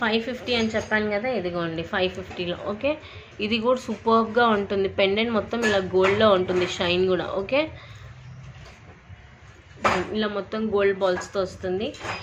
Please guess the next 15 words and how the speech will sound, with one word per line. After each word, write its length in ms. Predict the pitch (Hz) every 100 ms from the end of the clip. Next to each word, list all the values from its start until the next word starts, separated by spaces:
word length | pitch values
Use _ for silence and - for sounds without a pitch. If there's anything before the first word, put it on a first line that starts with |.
| - -
ఇది 100 | 220 208
యాక్చువల్ 320 | 196 - 254
price 200 | 254 247 233
సిక్స్ 200 | 220 233
ఎయిటీ, 200 | 226 254 -
సిక్స్ 160 | 226 226
ఫిఫ్టీ 240 | 214 247 220
అలా 120 | 196 180
ఉంది, 160 | 180 240 254
కానీ 140 | 226 208
ఈరోజు 240 | 226 226 202
ఆఫర్లో 340 | 202 226 220 202
మాత్రం 260 | 190 240 285
ఫైవ్ 180 | 208 180 185
ఫిఫ్టీ. 260 | 180 165